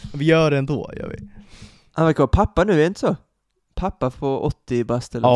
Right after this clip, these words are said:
Speaker 2: något sånt.
Speaker 1: han, jag tror han är sjuttionio och blev precis farsa för åttonde gången kanske. Hur många barn kan han ha? Kan han ha åtta barn?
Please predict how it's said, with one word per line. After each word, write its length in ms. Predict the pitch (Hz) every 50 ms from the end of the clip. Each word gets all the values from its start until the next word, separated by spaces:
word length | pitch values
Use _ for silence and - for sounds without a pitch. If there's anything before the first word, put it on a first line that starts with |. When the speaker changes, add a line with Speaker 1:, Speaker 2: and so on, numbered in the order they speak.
| 123 123 123 123
Speaker 2:
något 100 | 127 -
sånt. 80 | - 127
Speaker 1:
han, 80 | 135 143
jag 100 | 139 -
tror 80 | 165
han 80 | 170 156
är 40 | 139
sjuttionio 720 | - - 160 - - 139 139 143 139 131 123 131 160 156 101
och 80 | 120
blev 140 | 123 127 120
precis 360 | - 120 - - 120 107 -
farsa 800 | - - 113 - - - - 127 117 107 104 104 107 - - - -
för 500 | - - 123 113 107 107 107 107 107 - - _ _ _ _ _ _ _ _ _ _ _ _ _ _ _ -
åttonde 440 | - 196 - - _ - 190 190 190
gången 200 | 185 185 190 185
kanske. 220 | 190 190 170 196 220
Hur 80 | 262 - _ _ _
många 180 | 170 170 170
barn 220 | 160 175 170 165 156
kan 120 | 175 170
han 100 | 165 151
ha? 180 | 156 175 202 202
Kan 200 | - - - 139
han 60 | 143
ha 60 | 160
åtta 180 | 165 - - 165
barn? 260 | 170 165 165 185